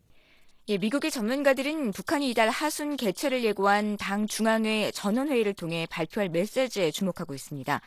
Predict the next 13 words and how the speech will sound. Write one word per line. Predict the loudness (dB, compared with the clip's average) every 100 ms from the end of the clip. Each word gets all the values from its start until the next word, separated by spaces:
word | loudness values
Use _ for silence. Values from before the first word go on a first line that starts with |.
| -12 -20 -20 -10
북한이 | 2 2 4
향후 | 0 6 6
어떤 | 6 4 2 2
행동을 | 0 0 0 -2
취할지 | 0 0 0 -2 -4 -2
가늠할 | -2 0 2 2 0
수 | -4
있는 | -4 0 0 -2 -10 -10
지표라는 | -6 -6 -2 0 0 -2
설명입니다. | -2 -2 -2 -6 -6 -6 -8 -14 -6
김동현 | 4 4 4 2 2 0
기자가 | 0 2 2 2
전해드립니다. | -2 -6 -8 -10 -8 -10